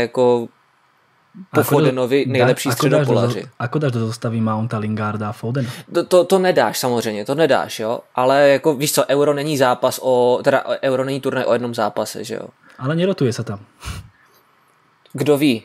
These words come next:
Speaker 1: že jo? Jako to, jako samozřejmě jako v, v, v tomhle s tebou souhlasím, že jo? Ale nevíš, co se stane, třeba z nějaký zranění nebo něco takovýho, že jo?
Speaker 2: Hmm.
Speaker 1: A budeš muset reagovat.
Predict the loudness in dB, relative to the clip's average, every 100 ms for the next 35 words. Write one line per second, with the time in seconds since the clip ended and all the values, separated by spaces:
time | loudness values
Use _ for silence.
0 | -8 -2 2 2 0 -2 -2 0 0 -4
1 | -10 _ _ -2 2 2 2 2 2 2
2 | 0 -4 -6 -8 -8 -12 -4 -2 0 0
3 | 2 2 2 4 2 2 -6 -4 -2 2
4 | 2 2 2 0 -2 -6 -4 -6 -2 -4
5 | -2 -4 -2 0 0 -2 -2 -2 -2 -4
6 | -4 -6 -6 -4 -4 -4 -2 0 2 0
7 | -4 -6 -6 -8 -2 -2 -2 -6 -6